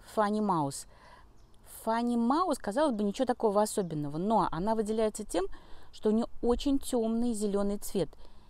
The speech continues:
Я бы даже сказала, вот он, вот посмотрите, вот у Лаки Маус вот такой зеленый,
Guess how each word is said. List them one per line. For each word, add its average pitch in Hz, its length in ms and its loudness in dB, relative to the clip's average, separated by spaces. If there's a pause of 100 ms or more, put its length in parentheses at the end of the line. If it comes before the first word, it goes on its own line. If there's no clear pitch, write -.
(160)
Я 202 120 0
бы 196 100 -4
даже 214 200 2
сказала, 214 500 2
вот 196 260 -2
он, 220 220 2 (680)
вот - 100 -16
посмотрите, 202 680 -2 (480)
вот 185 180 2
у 233 40 6
Лаки 214 300 6
Маус 160 440 -2
вот 226 140 2
такой 330 300 4
зеленый, 147 480 0